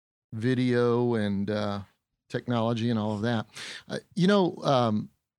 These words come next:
a couple of questions I would have is, what's the right amount to spend?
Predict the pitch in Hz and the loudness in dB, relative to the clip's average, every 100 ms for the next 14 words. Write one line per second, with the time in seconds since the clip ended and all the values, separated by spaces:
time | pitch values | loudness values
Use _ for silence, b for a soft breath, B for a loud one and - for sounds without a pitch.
0 | _ - 120 208 226 180 113 - 120 113 | _ -8 0 0 2 0 -2 0 0 0
1 | - 117 107 113 147 123 107 107 107 101 | 0 0 0 2 2 2 0 0 -2 -4
2 | - 127 113 110 - - _ _ _ _ | -4 -2 0 -2 -4 -10 _ _ _ _
3 | _ 127 135 185 - - 120 104 113 127 | _ 0 2 2 0 -2 0 2 2 2
4 | 131 - 104 107 110 113 - - 101 - | -2 -2 0 0 0 -2 -6 -8 -6 -4
5 | - 107 95 101 | -2 -2 -2 -6